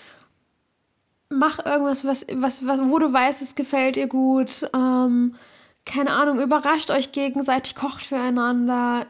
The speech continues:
ähm, zeigt einander, dass, ähm, ihr euch wirklich gerne füreinander Mühe gibt. Und, ähm,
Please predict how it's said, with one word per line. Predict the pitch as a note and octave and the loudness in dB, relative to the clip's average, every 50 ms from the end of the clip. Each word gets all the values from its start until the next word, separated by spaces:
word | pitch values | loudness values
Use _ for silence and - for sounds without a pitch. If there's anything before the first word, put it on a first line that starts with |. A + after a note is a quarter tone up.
| - - | -8 -6
ähm, | - C4 B3 A#3+ A#3+ A#3+ | -4 -2 0 -2 -2 -4
zeigt | - - C#4+ C#4 C#4 C#4 | -4 -4 -4 -4 -4 -4
einander, | C#4 C4 C4 B3+ C4 C4 | -4 -2 0 0 0 0
dass, | A#3 B3+ C4 B3 - - - _ - | 0 -2 -2 -2 -4 -8 -12 _ -4
ähm, | B3+ B3 A#3+ A#3+ A#3+ A#3+ A#3 A#3 A3+ - _ _ | -2 0 0 2 0 0 -2 -2 -6 -8 _ _
ihr | - C4+ - | -4 -2 -2
euch | - C4+ B3+ - C4 C4 | 0 -2 -2 -2 -2 -2
wirklich | C#4 D#4 D4+ - C4+ B3+ - _ | -2 -2 -2 -4 -6 -6 -4 _
gerne | - A#3 A#3 C#4+ C#4 C4+ C4+ | -4 -2 0 0 0 0 0
füreinander | B3+ - B3+ A#3+ A#3+ A#3+ A#3 A#3 A#3 A#3 | 0 0 -2 0 0 0 0 -2 -2 -2
Mühe | A#3 A#3 A#3 A#3 A#3 | 0 0 0 -2 -2
gibt. | A#3 A#3+ A#3+ A#3+ - - - - - - - - _ _ _ | -2 -4 -6 -6 -8 -18 -20 -20 -20 -20 -20 -20 _ _ _
Und, | - B3 A#3+ A#3 A#3 A3+ A3+ A3+ A3+ A3+ A3+ A#3 A3+ A3+ A3+ A3+ A3 - - - - - - | -4 -2 0 0 0 0 0 -2 -2 -2 -2 -4 -4 -4 -6 -6 -6 -6 -8 -8 -8 -6 -6
ähm, | B3 A#3 A3+ A3+ A3 A3 A3+ C4+ | -4 -4 -2 -4 -6 -6 -10 -12